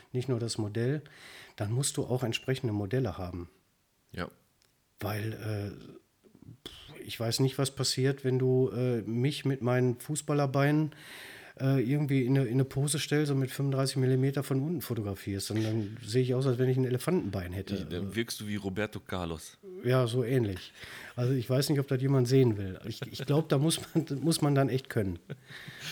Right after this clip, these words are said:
Speaker 1: Oder eben entsprechend auch proportioniert sein dafür.
Speaker 2: Ja, das Ding mit der fünfunddreißig Millimeter ist ja, ich, wie gesagt, ich,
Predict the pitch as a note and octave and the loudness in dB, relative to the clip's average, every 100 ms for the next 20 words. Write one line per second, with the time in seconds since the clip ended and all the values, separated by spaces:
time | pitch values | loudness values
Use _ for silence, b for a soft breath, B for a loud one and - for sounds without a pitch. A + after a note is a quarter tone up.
0 | B C3+ C#3 C3+ A2 C3+ C#3 A#2 B2 B2 | B 0 4 4 4 4 4 2 -2 0
1 | B2+ C3 B2 A2+ - B2 B2+ - A#2+ B2+ | 0 0 0 -4 -2 -2 0 0 2 2
2 | B2+ G#2+ F#2+ F#2 E2+ F#2 F2 B B B | 0 0 0 -4 -8 -10 -10 B B B
3 | B B G#2 A2 G2+ A2+ C#3+ D3 C3+ C3+ | B B 0 2 0 -2 -2 -2 -4 -4
4 | C#3+ C#3+ C#3 C3+ B2+ B2 C3+ C#3 F2+ B2+ | -4 -4 -4 -6 -4 -2 -4 -4 -6 -6
5 | A2+ G#2+ - - G2 G2+ G#2 G#2+ G2 | -6 -6 -8 -10 -12 -10 -6 -6 -8